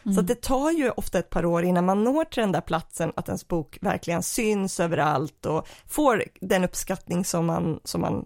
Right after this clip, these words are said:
Speaker 2: tycker och hoppas på. Och då är det så himla bra att ha ett annat romanprojekt att dyka in i.
Speaker 1: Ja.
Speaker 2: Så att alltid när mina böcker kommer ut så har jag redan börjat med nästa bok. Och om det är något som känns jobbigt eller s-,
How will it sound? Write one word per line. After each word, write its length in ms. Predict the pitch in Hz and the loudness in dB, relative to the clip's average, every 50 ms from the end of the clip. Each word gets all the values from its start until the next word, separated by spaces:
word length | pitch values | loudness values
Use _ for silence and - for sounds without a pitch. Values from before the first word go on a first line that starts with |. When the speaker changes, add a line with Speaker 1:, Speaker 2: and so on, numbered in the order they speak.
| - _ | -10 _
Speaker 2:
tycker 400 | - - - - - 185 143 - - | -12 -12 -8 -6 -4 -4 -4 -4 -8
och 100 | - 175 | -8 -8
hoppas 400 | 202 - - - - 147 - - | -8 -8 -2 -2 0 0 0 -2
på. 260 | - - - - - - - - - - - - - - - - | -4 -4 -4 -4 -6 -6 -12 -18 -20 -20 -20 -20 -20 -20 -8 -2
Och 120 | - 226 202 | 0 2 2
då 180 | 220 285 - - _ - | 2 0 -2 -2 _ -4
är 280 | 262 262 269 254 226 | -2 0 0 0 0
det 120 | 196 196 190 | 0 0 0
så 220 | - - 214 214 - _ - | 0 -2 -4 -6 -8 _ -20
himla 840 | - - - 311 294 269 247 226 220 214 214 214 220 220 220 226 214 - - _ - | -20 -6 -2 0 2 2 2 2 2 0 2 0 0 0 -2 -4 -6 -8 -14 _ -8
bra 800 | - 175 - 226 254 277 339 381 330 208 160 160 165 190 226 240 - - - - - - | -6 -2 0 0 0 2 2 2 2 2 2 2 2 2 0 0 -4 -10 -20 -20 -10 -8
att 120 | - - | -6 -2
ha 120 | - 240 214 | 0 0 0
ett 100 | 214 - - - - | -2 -4 -6 -2 0
annat 560 | 320 339 320 294 269 262 285 381 427 415 - | 2 2 4 2 2 2 2 2 0 0 0
romanprojekt 1000 | 330 294 269 233 202 185 170 - - - - - 175 - - 165 160 - - - - | 0 0 2 2 2 0 -2 -4 -8 -8 -4 -2 -2 0 0 -2 -4 -6 -12 -8 -6
att 220 | 170 170 - - | -6 -6 -6 -8
dyka 420 | - 175 - 185 170 180 - - - | -10 -4 -2 -2 -2 0 0 -2 -2
in 340 | - 160 160 156 160 - - | -2 -2 -2 -2 -2 -2 -2
i. 240 | 71 - 196 240 - - | 0 0 -2 -2 -6 -8
Speaker 1:
Ja. 320 | - 202 185 170 165 156 156 151 | -8 -8 -6 -6 -4 -4 0 0
Speaker 2:
Så 60 | 240 | 0
att 100 | 233 - - - - - _ _ | 0 -2 -6 -16 -20 -20 _ _
alltid 460 | - 254 240 226 - - - 349 294 | 0 2 2 0 0 0 0 2 2
när 80 | 262 226 | 4 4
mina 220 | 214 196 190 180 | 4 2 2 2
böcker 200 | 185 202 - 165 | 0 -2 -4 -4
kommer 260 | - - 185 202 254 | -2 0 0 2 4
ut 200 | 262 202 180 - - | 4 2 2 0 -2
så 80 | 220 | -2
har 120 | 220 269 226 | 0 2 2
jag 120 | 196 196 | 2 2
redan 260 | 196 180 - 180 185 | 2 2 2 2 2
börjat 440 | 185 262 254 220 233 262 294 277 - | 4 2 2 4 2 0 -2 -2 -2
med 100 | 240 214 | -2 0
nästa 320 | 208 214 - - - 170 | 0 -2 -2 -2 -2 -2
bok. 500 | - - - - 226 - - - - - - | -2 -2 -4 -4 -6 -6 -10 -16 -18 -12 2
Och 160 | - 233 - 294 311 | 4 6 8 8 8
om 120 | 294 269 | 6 6
det 80 | 247 247 | 4 4
är 40 | 208 202 | 4 2
något 200 | 202 208 - - | 0 -2 -2 -2
som 140 | - 220 | -2 -2
känns 380 | 220 - 190 170 165 175 - - | 0 2 2 2 2 0 -2 0
jobbigt 680 | 190 220 190 180 175 - - 160 156 156 - - - 170 | 2 2 4 2 2 0 0 0 0 0 -2 -4 0 0
eller 160 | 160 156 160 | 2 2 2
s-, 280 | 190 - - - - | 0 0 -4 -6 -6